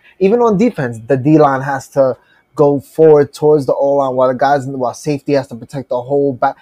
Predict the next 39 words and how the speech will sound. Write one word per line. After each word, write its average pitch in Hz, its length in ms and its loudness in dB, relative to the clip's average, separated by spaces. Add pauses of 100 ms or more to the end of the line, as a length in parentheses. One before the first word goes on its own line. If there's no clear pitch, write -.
(120)
Like, 151 160 0
it's 151 160 -2
crazy 139 920 -2
with 117 160 -6
football, 117 300 -10
bro. 110 320 -8 (480)
Like, 139 420 0 (120)
I 143 100 -4
think 156 260 -8
with 151 140 -2
football, 139 760 -4 (800)
that's 147 260 0
why 147 320 6
it's - 180 -6
like, 131 480 0 (540)
I 135 140 0
don't 123 100 -6
know. 117 240 -12
I 123 80 -6
feel 160 200 -2
like 135 400 -4 (120)
it's 143 160 -6
just 135 220 -10
so 143 220 -4
hard 127 720 -4 (840)
to 143 140 -6
get, 139 200 -2
like, 131 220 0
when 143 100 -2
they 160 80 0
say 170 160 -2
Brady's 147 380 0
the 127 80 -4
best 127 360 -2
athlete 127 360 -4
in 113 120 -6
football, 131 360 -4
it's 120 80 -4
like, 117 180 -8